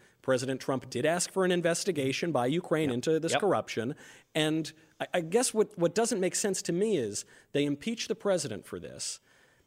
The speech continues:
Speaker 1: except Ukraine got the aid, and we never got an investigation into the corruption.
Speaker 2: Well, and, and, and it's even more, you're right on both of those points,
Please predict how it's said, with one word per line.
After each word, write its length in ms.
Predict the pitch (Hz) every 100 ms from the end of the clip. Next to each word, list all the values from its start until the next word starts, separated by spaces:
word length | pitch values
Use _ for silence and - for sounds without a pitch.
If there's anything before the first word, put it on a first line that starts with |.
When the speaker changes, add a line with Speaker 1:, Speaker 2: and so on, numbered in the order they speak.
| _ _
Speaker 1:
except 600 | 180 - - 175 - - - _ _ _ _ _ -
Ukraine 520 | 160 160 - 208 226
got 240 | 208 185 180
the 160 | 156
aid, 440 | 196 123 101 107 120 _ _ _ _ -
and 120 | 139
we 80 | 151
never 240 | 170 170
got 200 | 160 151
an 100 | 147
investigation 760 | 139 131 139 - 139 135 135 139
into 160 | 131 131
the 80 | 117
corruption. 500 | 139 151 - - - - -
Speaker 2:
Well, 360 | - 170 165 156
and, 160 | 175 170
and, 140 | 170 -
and 160 | 175 175
it's 140 | -
even 180 | 226 196
more, 160 | 180 165
you're 120 | 151
right 260 | 175 220
on 140 | 190 165
both 240 | 160 165
of 80 | 143
those 180 | 98 -
points, 520 | - 67 - - -